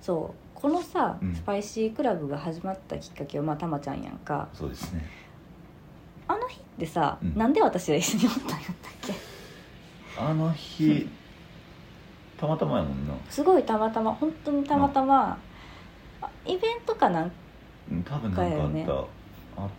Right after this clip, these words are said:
Speaker 2: て、
Speaker 1: うん。
Speaker 2: でもそのイベントには多分、え、たまちゃんおったっけ？
Speaker 1: じゃなかったっけ？何のイベント？
Speaker 2: 何やったっけ？
Speaker 1: フォークフォークさん？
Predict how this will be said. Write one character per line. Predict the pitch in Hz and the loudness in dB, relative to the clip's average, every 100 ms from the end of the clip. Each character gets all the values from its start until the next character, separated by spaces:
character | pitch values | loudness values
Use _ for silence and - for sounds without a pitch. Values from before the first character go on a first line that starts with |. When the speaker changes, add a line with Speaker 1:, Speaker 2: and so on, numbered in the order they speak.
| - - - - - - | -14 -16 -16 -16 -16 -4
Speaker 2:
て、 | 127 | 2
Speaker 1:
う | |
ん。 | 104 90 80 - - - - - - - - - | 2 2 -2 -8 -14 -16 -18 -18 -18 -18 -18 -6
Speaker 2:
で | 147 | 0
も | 131 | 2
そ | 151 | 2
の | 160 | 2
イ | 151 | 2
ベ | 147 | 2
ン | 147 | 2
ト | 147 | 0
に | 135 | 0
は | 87 | 0
多 | 107 98 | 0 0
分、 | 87 80 - - - - - - - - - - - - - | 0 -2 -4 -12 -20 -20 -20 -20 -20 -20 -18 -18 -18 -14 -12
え、 | |
た | - 160 | -6 -4
ま | 90 | -2
ち | |
ゃ | - | -2
ん | |
お | |
っ | - - - - - - - - | -4 -8 -20 -18 -18 -18 -18 -12
た | - | -8
っ | - - | -8 -10
け？ | - - - - - - - - | -14 -14 -18 -20 -20 -20 -20 -4
Speaker 1:
じ | - | 4
ゃ | 277 | 6
な | 302 | 6
か | 285 | 4
っ | 226 | 0
た | - | -4
っ | 160 - | -8 -2
け？ | 151 - - - - - - - - - - - - - - - - - - - | -2 -2 -8 -20 -20 -20 -20 -20 -20 -20 -20 -20 -20 -20 -20 -20 -20 -20 -20 -6
何 | 226 233 | 0 2
の | 233 | 4
イ | 262 | 4
ベ | 359 403 | 2 0
ン | |
ト？ | 403 | 0
Speaker 2:
何 | 415 | -2
や | |
っ | |
た | |
っ | |
け？ | - - - - - - - - - - | -4 -18 -20 -20 -20 -20 -20 -20 -14 -4
Speaker 1:
フ | 370 | -4
ォ | |
ー | |
ク | - | -4
フ | - | -4
ォ | 349 | -4
ー | |
ク | - | -6
さ | - | -8
ん？ | 151 | -6